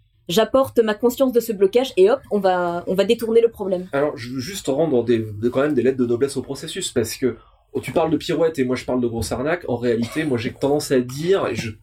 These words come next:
Speaker 2: trouve que ça fait partie du cœur de la création, quelle qu'elle soit, et la création littéraire en particulier.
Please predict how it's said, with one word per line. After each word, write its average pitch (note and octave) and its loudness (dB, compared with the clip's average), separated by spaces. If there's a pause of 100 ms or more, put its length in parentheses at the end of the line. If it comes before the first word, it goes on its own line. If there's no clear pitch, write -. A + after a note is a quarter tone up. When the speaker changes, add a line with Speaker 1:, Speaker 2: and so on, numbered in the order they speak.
(180)
Speaker 2:
trouve C#3 -2
que D3 2
ça - -4
fait E3+ -8
partie D#3 -10
du A#2 -10
cœur E3 0
de B2+ -4
la A#2 -2
création, A#2+ -6
quelle A#2+ -2
qu'elle A2 -4
soit, A#2+ -4
et - -10
la G2+ -12
création A2 -10
littéraire B2 -4
en A2+ -12
particulier. A#2 -6